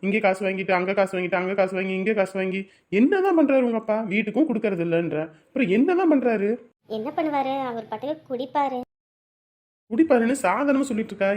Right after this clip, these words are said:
Speaker 1: எங்க அப்பாலாம் குடிக்கிறாரு தான். நான் பேசுற பேச்சுலயே அந்த மனுஷன் என்னை கண்டு பயந்து நடுங்கி போயிருக்காரு. உங்க வீட்டுல இத்தனை பேர் இருக்கீங்க,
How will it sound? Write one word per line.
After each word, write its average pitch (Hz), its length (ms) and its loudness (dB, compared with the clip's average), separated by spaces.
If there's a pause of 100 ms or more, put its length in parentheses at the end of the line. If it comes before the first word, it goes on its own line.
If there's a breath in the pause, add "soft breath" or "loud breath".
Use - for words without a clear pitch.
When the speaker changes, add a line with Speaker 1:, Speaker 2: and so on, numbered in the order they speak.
Speaker 1:
எங்க 180 120 -2
அப்பாலாம் 277 300 -2
குடிக்கிறாரு 226 480 0
தான். 185 180 -2 (320 loud breath)
நான் 185 220 2
பேசுற 247 300 4 (100)
பேச்சுலயே 254 480 2
அந்த 220 220 2
மனுஷன் 240 260 0
என்னை 196 120 -4
கண்டு 208 180 0 (100)
பயந்து 214 320 0
நடுங்கி 208 240 0
போயிருக்காரு. 175 380 -2 (200 loud breath)
உங்க 190 180 -2
வீட்டுல 277 260 2
இத்தனை 277 280 0
பேர் 285 140 0
இருக்கீங்க, 208 300 -2